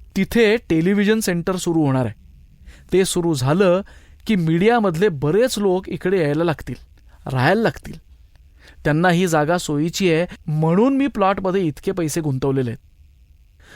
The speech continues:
"अब्बा, टेलिव्हिजन म्हणजे काय हो?" आयुषचा प्रश्न आला. "अ, टेलिव्हिजन म्हणजे एक, अ, रेडिओसारखं यंत्र असतं. आपण थिएटरमध्ये जाऊन सिनेमा पाहतो ना, तसं घरात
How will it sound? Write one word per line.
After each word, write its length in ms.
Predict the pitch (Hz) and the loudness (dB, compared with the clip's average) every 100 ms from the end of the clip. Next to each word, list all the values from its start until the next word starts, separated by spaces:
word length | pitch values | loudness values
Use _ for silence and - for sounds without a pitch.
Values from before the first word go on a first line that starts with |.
| - - - | -20 -20 -10
"अब्बा, 260 | 170 170 311 - | -8 -2 -2 -2
टेलिव्हिजन 480 | 226 202 254 269 285 | -4 0 2 2 0
म्हणजे 320 | 294 269 262 240 | 0 -2 -2 -4
काय 180 | 214 226 | -2 0
हो?" 160 | 185 190 - - _ - - - | -2 -6 -20 -20 _ -20 -20 -6
आयुषचा 520 | - 170 254 - - 254 | 0 2 2 -2 -2 -2
प्रश्न 340 | 190 139 165 | -2 -4 -4
आला. 200 | 123 - - - - - - - - _ - | -6 -6 -16 -20 -20 -20 -20 -20 -20 _ 0
"अ, 340 | 208 208 208 202 | 2 4 2 2
टेलिव्हिजन 500 | 185 185 233 240 247 | 2 2 2 2 2
म्हणजे 460 | 233 220 214 226 226 | 2 0 2 4 4
एक, 480 | - 214 214 _ 214 | 2 0 -2 _ 0
अ, 200 | 202 202 | 2 2
रेडिओसारखं 680 | 160 147 180 190 190 170 | 2 2 2 2 -4 0
यंत्र 280 | 180 170 190 | 0 0 -2
असतं. 280 | 180 - 226 - _ - - - | -4 -2 -4 -6 _ -20 -20 -6
आपण 260 | - 180 233 | -4 0 0
थिएटरमध्ये 520 | - 185 220 220 214 214 | 0 0 0 0 0 0
जाऊन 180 | 214 | 0
सिनेमा 340 | 214 190 185 202 | 0 -2 2 2
पाहतो 280 | 214 185 165 | 2 0 0
ना, 140 | 143 - - - - - | -2 -6 -20 -20 -8 -4
तसं 160 | 160 220 | 0 0
घरात 340 | 147 143 202 | 0 0 0